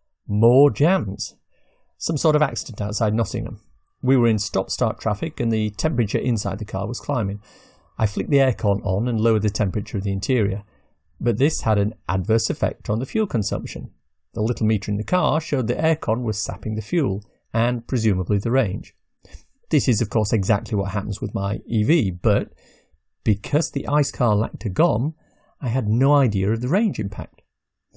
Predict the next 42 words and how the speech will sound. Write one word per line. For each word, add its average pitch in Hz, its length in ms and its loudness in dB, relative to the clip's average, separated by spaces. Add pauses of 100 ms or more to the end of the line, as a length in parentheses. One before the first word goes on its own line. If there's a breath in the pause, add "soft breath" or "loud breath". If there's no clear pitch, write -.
(160 soft breath)
Speaking 185 400 0
to - 140 0
other 135 360 4
ice 151 240 2
drivers, 110 480 -2
it 117 140 -4
appears 117 320 2
that 120 140 -2
this 127 180 0
is 117 180 0 (140)
totally 110 320 0
normal, 104 460 0 (380 soft breath)
and, 104 460 0
for 117 160 0
example, 104 420 -2
cold 123 360 4
winter 143 280 0
weather 101 220 0
can 113 160 -2
sap - 300 -2
your 110 100 0
range 104 300 -2
by 127 140 -2
up 113 200 -6
to 113 120 -6
twenty 101 340 -4
percent - 500 -6
too. 104 300 -2 (720 loud breath)
But 120 100 0
I 135 60 4
spent - 280 0
a 113 80 2
nervous 151 680 2
few 160 300 -2
minutes 143 280 0
monitoring 127 440 0
the 113 80 -2
gauge 107 420 0
and 113 160 0
doing 110 240 0
mental 98 220 0
calculations. - 800 -4